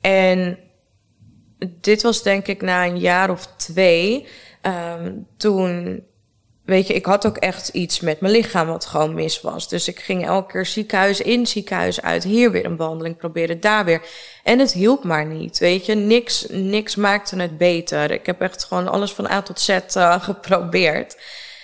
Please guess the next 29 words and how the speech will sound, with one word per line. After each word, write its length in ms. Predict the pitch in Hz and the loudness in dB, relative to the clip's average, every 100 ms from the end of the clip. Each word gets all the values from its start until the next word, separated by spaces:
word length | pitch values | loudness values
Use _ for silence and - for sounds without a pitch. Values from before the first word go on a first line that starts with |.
| - _ _ _ | -20 _ _ _
En 500 | - 233 226 220 214 - | 2 4 4 2 -2 -2
op 160 | 226 | -2
een 60 | 220 | 0
gegeven 440 | - 214 220 208 | 0 0 0 0
moment 460 | 196 185 185 180 - | 2 2 2 -2 -8
zeiden 340 | - 190 175 175 | -4 0 0 -2
ze 60 | |
van, 120 | 175 185 | -6 -4
"Nou, 200 | 220 - | -2 -2
dan 120 | 185 | -4
moeten 200 | 190 190 | -4 -4
we 60 | |
maar 80 | 180 | -4
naar 140 | 165 156 | -4 -6
de 60 | |
volgende 420 | - 240 269 220 | 0 0 0 -2
stap." 440 | 208 - 196 196 - | -2 0 0 0 -4
En 80 | 170 | -2
wat, 220 | 165 - | -2 -4
wat 140 | 160 - | -10 -4
kreeg 240 | 202 220 | 0 0
ik 80 | 220 | 0
dan? 80 | 196 | -4
Dan 100 | 185 | 0
kreeg 260 | 196 185 | 0 -2
ik 80 | - | -4
een 100 | 185 | -4
soort, 440 | - 180 170 170 - | 0 0 0 -2 -6
ehm, 420 | 170 165 165 | -4 -4 -6